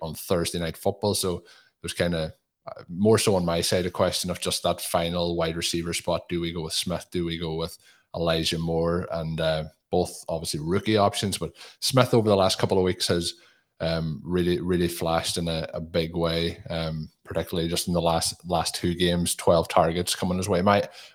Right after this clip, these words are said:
my fear with Smith is the targets. Obviously, in the early season with, uh, Elijah Moore, we just got no targets really of any kind. So then when he started to, you know, flash over the last couple of weeks,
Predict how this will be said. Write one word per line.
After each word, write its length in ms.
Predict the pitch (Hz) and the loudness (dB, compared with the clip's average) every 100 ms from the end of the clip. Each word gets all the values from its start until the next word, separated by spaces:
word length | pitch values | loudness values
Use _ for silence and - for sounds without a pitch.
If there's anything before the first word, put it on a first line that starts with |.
| - | 2
my 180 | 113 | 4
fear 400 | 135 147 143 127 | 6 4 4 6
with 260 | 113 104 - | 6 4 0
Smith 460 | - - 101 98 107 | -4 0 0 2 2
is 440 | 95 90 85 - _ _ _ _ - | 2 2 -2 -6 _ _ _ _ -10
the 60 | |
targets. 720 | - 104 92 98 113 - - - _ _ - | 2 6 6 4 0 -2 -4 -8 _ _ 0
Obviously, 560 | 92 95 - 107 95 92 - | 0 2 4 6 6 2 0
in 100 | 101 | 2
the 140 | 95 | 2
early 300 | 95 95 101 | 4 4 4
season 380 | 104 113 107 104 | 2 2 2 2
with, 240 | 95 - 101 | 0 0 0
uh, 180 | 90 82 | 0 0
Elijah 360 | 90 87 85 | 0 0 0
Moore, 200 | 87 87 | 0 0
we 100 | 87 | 0
just 200 | 87 87 | -2 -2
got 140 | 78 69 _ | -4 -6 _
no 240 | 90 90 | -10 -8
targets 440 | 87 85 85 87 - | -4 -2 -2 -4 -4
really 200 | 87 85 | -2 -2
of 100 | 85 | -2
any 180 | 87 87 | -4 -2
kind. 400 | 90 98 95 101 | 0 2 2 0
So 260 | 101 87 - - - | 0 -2 -6 -20 -8
then 180 | - 92 | -2 0
when 120 | 95 90 | 0 -4
he 120 | 92 | -4
started 360 | - 87 85 - | -2 -2 -2 -6
to, 280 | 90 82 80 - | -6 -6 -8 -12
you 60 | 87 | -12
know, 100 | - | -12
flash 480 | - 92 87 87 98 | -6 -4 -2 -2 -4
over 120 | 87 | -4
the 60 | |
last 220 | 85 82 - | -2 -4 -6
couple 200 | 82 90 | -6 -4
of 60 | |
weeks, 360 | 85 87 - | -4 -6 -8